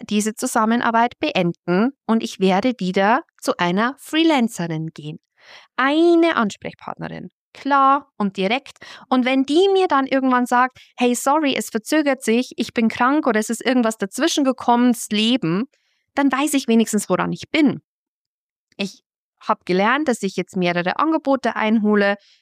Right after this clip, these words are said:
dass ich mir die Fachlichkeit anschaue, aber gleichzeitig auch dann das Bauchgefühl mitentscheiden lasse.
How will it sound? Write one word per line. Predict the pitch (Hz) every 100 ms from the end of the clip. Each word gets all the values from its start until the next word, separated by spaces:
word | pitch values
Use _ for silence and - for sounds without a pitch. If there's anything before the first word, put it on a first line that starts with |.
| -
dass | 190
ich | - -
mir | 180
die | 170
Fachlichkeit | 196 285 294 285 - 254 240 -
anschaue, | 220 220 - 208 202 -
aber | 202 214
gleichzeitig | 196 190 - 214 208 214
auch | - 170 185
dann | 170 165 175 -
das | - 240
Bauchgefühl | - 226 240 254 - 277 302 _
mitentscheiden | - 175 - 170 - - 160
lasse. | 160 165 -